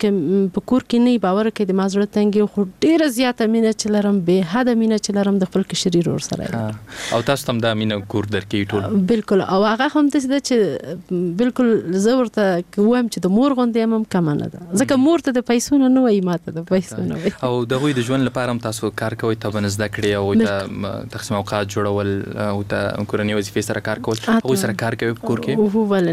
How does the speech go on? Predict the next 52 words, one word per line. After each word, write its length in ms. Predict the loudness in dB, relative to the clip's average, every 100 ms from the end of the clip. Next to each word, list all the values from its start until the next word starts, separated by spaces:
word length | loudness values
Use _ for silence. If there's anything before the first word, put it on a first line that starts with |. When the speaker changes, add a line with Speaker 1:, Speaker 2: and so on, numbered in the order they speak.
| -2
Speaker 1:
نه؟ 60 | -4 -12 -14 -14 -6
کشری 280 | 0 2 2
ورور 160 | 2
مې 160 | 4 4
د 0 |
هغه، 260 | 2 0 0 0 -2 -4 -8 -2
هم 80 | 0 2
د 120 | 0
خپله 220 | 0 2 2
ورزشکار 460 | 0 -4 -2 0
هم 140 | 2 2
ده، 100 | 2
زه 120 | 0
اکثراً 340 | 0 0 0
د 80 | 0 0
دې 60 | 0
زمینه 220 | 2 4 4
هم 140 | 2
ورته 140 | 0
برابروم 480 | -2 0 2 2 2
چې 100 | 2
هغه 160 | 0 0
خپله 320 | 0 0 2
هیلو 120 | 2 2
ته 200 | 2 2
ورسیږي. 340 | 0 -2 0 2
همداسې 280 | 2 2 0
خویندو 340 | 2 2 0 0
سره، 160 | 0
همداسې 280 | 0 0 0
وروڼو 240 | 2 2 2
سره، 320 | 0 0 -2 -8 -18 -16 -16 -18 -4
آه، 180 | 0 2
که 100 | 0
چېرته 260 | 0 -2 2
په 60 | 0
یو 80 | 2
کار 200 | 0 0
کې 140 | 2 2
مصروف 320 | 2 0 0
وي، 60 | 0
زه 100 | 2
غواړم 400 | 4 2 2 0
زه 40 |
مو 80 | 0
سره 200 | 0 0
مصروف 420 | 0 0 0 2
اوسېږم، 400 | 2 2 2 2 2
ځکه 120 | 0 0
چې 40 |
هغه 200 | 0 0 0
کار 120 | -2